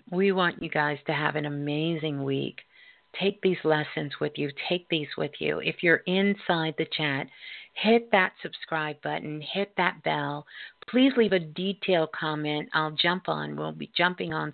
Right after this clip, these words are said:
social media afterwards. Over on Instagram, it is the remix underscore radio. Um, over on Facebook, it is The Remix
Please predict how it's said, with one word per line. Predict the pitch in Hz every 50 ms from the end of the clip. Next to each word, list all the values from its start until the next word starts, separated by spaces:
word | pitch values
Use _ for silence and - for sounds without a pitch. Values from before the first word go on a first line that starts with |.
| -
social | - 156 147 - - 156 147
media | 156 156 151 147 156 151 147 147 156 - -
afterwards. | 147 147 151 - - - 143 143 147 143 143 143 147 147 - - - - - - - - - - -
Over | - 180 185 185 165 185 180 180 175 - -
on | - 165 160 156 151 156 - - -
Instagram, | 175 190 196 - - - 185 - 180 170 165 165 160 156 160 160 - -
it | 151 147
is | 151 147 147 - _ -
the | 175 170 170 165 165 165 165 165 -
remix | - 175 180 180 185 185 180 175 170 165 160 160 - - - -
underscore | 147 160 156 160 156 - - - 147 147 147 147 143
radio. | 143 151 156 160 160 170 170 175 185 214 277 - _ - - - - - - - - -
Um, | - 151 151 - - -
over | 170 165 156 165
on | 160 156 151 156 - -
Facebook, | 165 170 185 - - - 190 196 196 - 190
it | - 160 147
is | 151 151 147 143 143 - -
The | 156
Remix | 147 160 175 175 165 160 160 156